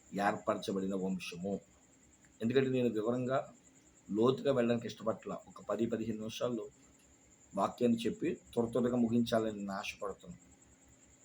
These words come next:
ప్రియమైన దేవుని బిడ్డలారా, మొట్టమొదటిగా ఏర్పరచబడిన వంశము యొక్క లక్షణం ఏంటయ్యా అంటే,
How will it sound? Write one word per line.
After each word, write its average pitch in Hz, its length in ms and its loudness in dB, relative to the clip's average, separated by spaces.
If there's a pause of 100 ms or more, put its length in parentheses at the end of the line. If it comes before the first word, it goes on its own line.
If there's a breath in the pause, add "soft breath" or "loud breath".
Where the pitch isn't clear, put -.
(200)
ప్రియమైన 147 260 2
దేవుని 151 280 4
బిడ్డలారా, 120 600 2 (960)
మొట్టమొదటిగా 151 640 2
ఏర్పరచబడిన 131 840 2
వంశము 117 640 0 (720)
యొక్క 95 140 -8
లక్షణం 123 500 0
ఏంటయ్యా 110 360 2
అంటే, 95 340 -4